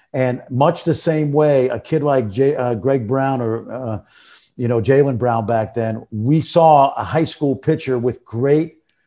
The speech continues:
potential, but you're not gonna stick him in the major leagues right away. I think Greg Brown is one of those kids that you draft and you throw him with your player development guys and, and, and smooth out all the rough spots,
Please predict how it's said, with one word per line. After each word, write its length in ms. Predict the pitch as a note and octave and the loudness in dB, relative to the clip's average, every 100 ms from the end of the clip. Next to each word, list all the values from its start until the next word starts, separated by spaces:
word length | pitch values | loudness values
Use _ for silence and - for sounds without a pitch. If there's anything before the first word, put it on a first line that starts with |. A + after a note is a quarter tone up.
| _ _ | _ _
potential, 600 | - - - D#3+ - B2+ | -10 -6 -2 -2 0 -2
but 220 | A#2 B2+ B2+ | 0 -2 -2
you're 80 | |
not 180 | C3 D3 | 0 0
gonna 120 | C#3+ | 0
stick 280 | A#2+ - D3+ | -4 -4 -2
him 140 | C#3+ C3+ | -2 -2
in 60 | |
the 80 | B2+ | -2
major 320 | C3 C3 B2 | 0 0 0
leagues 340 | A#2+ C#3 A2+ F2 | 0 0 0 -4
right 200 | G2+ F#2 | -6 -6
away. 340 | F#2 F2 E2 _ _ _ - | -8 -10 -14 _ _ _ -4
I 140 | C3 C#3+ | -2 0
think 260 | E3 B2+ | 0 0
Greg 260 | A2 C#3+ A2+ | 2 2 2
Brown 260 | C#3 C#3 | -2 0
is 100 | B2 | -2
one 160 | A2+ C3+ | 0 2
of 40 | |
those 200 | C3+ B2+ | 2 0
kids 280 | - D3 A#2+ | -2 -2 0
that 120 | A#2+ A#2 | -2 -4
you 160 | A#2 | -6
draft 640 | G2 B2 C3+ B2 G#2+ - - _ _ _ B2 | -2 2 2 2 -2 -6 -20 _ _ _ -6
and 140 | B2 | -2
you 120 | B2 | -2
throw 400 | - - C#3 D3+ | -4 -2 4 4
him 80 | D3+ | 4
with 160 | C#3+ C#3 | 0 -2
your 120 | C3 | -4
player 300 | - C#3 C3 | -2 0 0
development 520 | A#2+ C3+ C3 A2+ G#2 | 0 2 0 0 -4
guys 460 | A2 G#2+ G#2+ F#2+ _ _ _ - | -4 -4 -6 -8 _ _ _ -6
and, 260 | A#2+ A2 - | -6 -6 -4
and, 280 | B2 A#2+ - | -2 -2 -4
and 260 | C3 A#2 G#2+ | -4 -4 -6
smooth 400 | - C#3+ D#3 C#3+ | -4 2 2 4
out 300 | D3+ C3+ B2+ | 2 0 0
all 260 | B2+ C3 | 0 0
the 180 | C3 B2+ | 0 0
rough 320 | A2 B2 C3 - | 0 0 -2 -4
spots, 580 | - G#2 F2+ E2+ - | -8 -8 -8 -16 -18